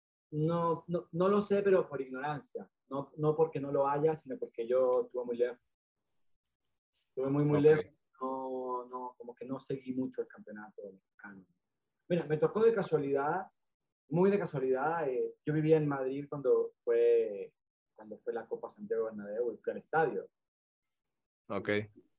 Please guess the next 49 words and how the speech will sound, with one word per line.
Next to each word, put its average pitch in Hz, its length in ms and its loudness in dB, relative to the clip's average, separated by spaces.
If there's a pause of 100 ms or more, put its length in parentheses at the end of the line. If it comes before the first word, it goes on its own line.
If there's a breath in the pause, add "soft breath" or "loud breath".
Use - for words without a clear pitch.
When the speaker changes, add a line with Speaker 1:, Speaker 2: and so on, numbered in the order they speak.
(240)
Speaker 1:
Y - 100 -20
vi 123 100 -4
a 127 60 0
los - 160 -4
Pumas 160 400 0
y - 20 -20
los 110 120 -4
vi 120 80 -4
ganar. 147 340 -2
O - 240 -20
sea, 95 160 -14
es - 60 -20 (120)
una 110 100 -20
locura 110 300 -6
total. 156 400 -4 (560)
Speaker 2:
<laughs> 123 380 -6
Speaker 1:
Y - 80 -6
eso 202 460 0 (120)
un 190 120 -4
poco 208 300 2
como 185 320 0
que 165 320 8
a, 151 240 -8
a 147 100 -10
mí 156 140 0
me 170 180 0
hizo 165 200 -6
feliz 160 460 2
porque 131 680 2 (360)
fue 123 100 0
el 120 80 0
corazoncito 127 640 0
de 127 160 2
niño, 135 420 0
como 117 380 -10 (760)
me 139 140 -8
salió 135 260 -2
por 135 100 -4
las 123 160 -6
orejas 127 500 -2
y 113 140 -18
como 107 220 -18
que - 100 -20
explotaba 120 520 -6
mi 110 160 -8
infancia, 110 560 -14
¿no? 110 280 -20
Y 104 80 -20
yo 110 60 -14